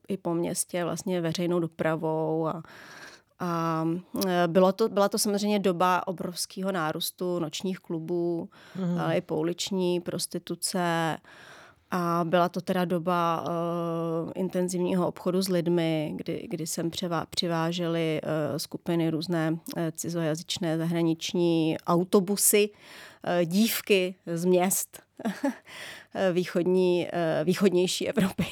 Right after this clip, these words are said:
Speaker 1: <laughs> než jsme byli my.
Speaker 2: Hmm.
Speaker 1: Tak, eh, takže jako bylo to dobrodružný, eh,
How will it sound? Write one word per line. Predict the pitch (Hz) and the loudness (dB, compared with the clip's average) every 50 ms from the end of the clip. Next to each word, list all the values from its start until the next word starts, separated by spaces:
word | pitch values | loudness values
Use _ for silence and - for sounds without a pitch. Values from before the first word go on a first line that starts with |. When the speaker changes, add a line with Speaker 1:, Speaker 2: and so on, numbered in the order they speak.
| - 220 - _ - - | -6 -10 -10 _ -16 -14
Speaker 1:
<laughs> | - - - - - - | -12 -12 -12 -14 -8 -4
než | - 175 175 | -4 -2 -2
jsme | - - 185 180 | -2 -2 -2 -2
byli | 170 180 170 175 175 | 0 0 0 2 2
my. | 185 180 165 156 151 - - | 2 2 2 0 0 -2 0
Speaker 2:
Hmm. | 175 170 160 160 151 | 0 2 2 2 0
Speaker 1:
Tak, | 147 - | 0 -2
eh, | 185 175 160 165 160 160 | -2 -2 -2 -2 -4 -6
takže | - 180 185 180 185 165 165 175 180 | -6 -8 -10 -8 -8 -8 -4 -4 -2
jako | 170 170 165 160 160 - - - 180 180 180 175 170 | 0 0 0 -2 -4 -6 -4 -2 -2 0 -2 -2 0
bylo | 175 175 160 160 165 170 | 0 0 2 0 0 -2
to | - - 214 226 240 240 247 247 247 247 247 | -2 -2 0 2 2 2 2 0 0 0 -2
dobrodružný, | 233 226 208 202 220 226 220 208 220 233 233 226 233 240 240 233 233 226 226 226 226 226 226 | -2 -4 -2 0 0 0 0 0 -2 -2 -2 0 0 0 2 2 2 2 0 0 0 -2 -2
eh, | 220 | -2